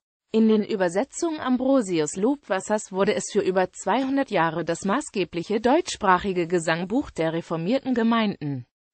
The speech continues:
Fünfzehnhundertfünfundsechzig erschien in Tübingen der erste komplett vierstimmig vertonte deutsche Psalter von Sigmund Hemmel,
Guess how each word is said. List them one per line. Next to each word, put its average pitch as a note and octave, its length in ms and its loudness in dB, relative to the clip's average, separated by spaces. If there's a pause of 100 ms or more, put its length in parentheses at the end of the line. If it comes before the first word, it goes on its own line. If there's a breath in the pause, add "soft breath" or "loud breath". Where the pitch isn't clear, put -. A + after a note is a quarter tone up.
Fünfzehnhundertfünfundsechzig A#3+ 1900 -2
erschien G#3+ 360 0
in B3 160 0
Tübingen G#3+ 540 0
der F3 160 0
erste E3 400 -4
komplett F3+ 440 -6
vierstimmig A#3+ 760 -2
vertonte G#3 580 -2
deutsche F#3 400 0
Psalter A#3 580 -2
von G3+ 220 -2
Sigmund A3+ 480 -2
Hemmel, E3+ 400 -6